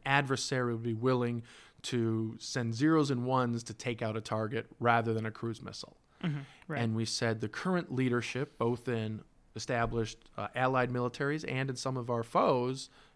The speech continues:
Speaker 1: and non-state actor foes, still like to see the explosion and the hole in the ground in the satellite photo because that's where they knew they'd accomplished their task. We're now in an era where you have those folks still around and you have digital natives who are more comfortable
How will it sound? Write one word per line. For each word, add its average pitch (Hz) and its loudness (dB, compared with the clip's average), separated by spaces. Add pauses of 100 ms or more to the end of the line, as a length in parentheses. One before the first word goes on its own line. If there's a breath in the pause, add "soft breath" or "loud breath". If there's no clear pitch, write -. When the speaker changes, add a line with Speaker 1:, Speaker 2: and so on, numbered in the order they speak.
Speaker 1:
and 120 -2
non-state 139 2
actor 113 -4
foes, 117 -6 (640 soft breath)
still - 2
like 139 6
to 131 -6
see 135 -2
the 123 0
explosion 131 2
and 123 -2
the 113 0
hole 123 -2
in 120 0
the 120 -2
ground 117 2
in 110 -2
the 110 -4
satellite 110 -2
photo 117 -2
because 110 -6
that's 123 2
where 123 2
they 117 2
knew 120 0
they'd 113 -2
accomplished 110 -8
their - -10
task. - -10 (800 loud breath)
We're 139 2
now 180 4
in 220 2
an 160 0
era 123 2
where 123 0
you 123 0
have 151 0 (280)
those 214 4
folks 170 -2
still 160 0
around 120 0
and 143 -2
you 139 -2
have 139 -2
digital 147 0
natives 135 0
who 139 -2
are 143 2
more 131 2
comfortable 127 -2